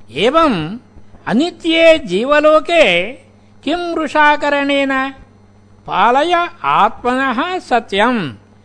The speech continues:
प्रेषय मां यमाय इत्यभिप्रायः। स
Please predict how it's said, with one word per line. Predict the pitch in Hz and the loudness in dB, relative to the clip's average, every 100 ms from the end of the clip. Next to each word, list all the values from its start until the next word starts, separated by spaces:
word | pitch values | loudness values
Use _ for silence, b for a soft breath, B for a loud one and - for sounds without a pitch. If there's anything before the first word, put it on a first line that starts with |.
| b b - | b b -2
प्रेषय | 247 320 339 302 247 | 0 0 0 0 0
मां | 202 233 311 302 220 | 2 2 2 -2 -2
यमाय | 185 247 294 285 220 160 127 - - - | 0 0 0 2 2 2 -2 -12 -20 -14
इत्यभिप्रायः। | 285 - - 233 196 277 - 214 196 196 180 143 175 202 175 123 98 - - - - - _ _ _ - b b | -10 -8 -2 -2 0 -2 -2 2 4 4 2 2 2 4 2 0 -6 -20 -20 -20 -20 -20 _ _ _ -20 b b
स | - 311 330 | -2 0 0